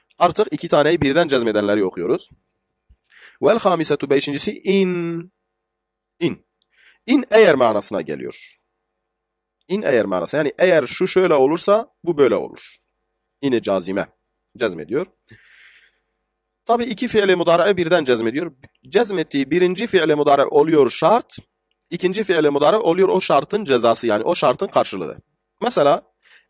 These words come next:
eğer tövbe edersen, örnekte onu veriyor. Eğer tövbe edersen günahların bağışlanır. Bakın dikkat edin. İn tetüb,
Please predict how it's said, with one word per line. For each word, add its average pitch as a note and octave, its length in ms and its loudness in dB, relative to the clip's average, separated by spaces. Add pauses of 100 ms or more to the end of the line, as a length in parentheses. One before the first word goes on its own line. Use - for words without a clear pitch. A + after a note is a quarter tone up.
(140)
eğer G#3 300 2
tövbe F#3 460 2
edersen, F3 600 0
örnekte D3+ 320 -2
onu C3 180 0
veriyor. G#2 340 -2 (1300)
Eğer G#3 240 4
tövbe F3 360 2
edersen D#3+ 600 0 (200)
günahların F3+ 800 0
bağışlanır. C3+ 880 0 (800)
Bakın E3 280 -2
dikkat D#3+ 280 -4
edin. A#2 280 -6 (540)
İn A3+ 220 -2
tetüb, C#3+ 480 0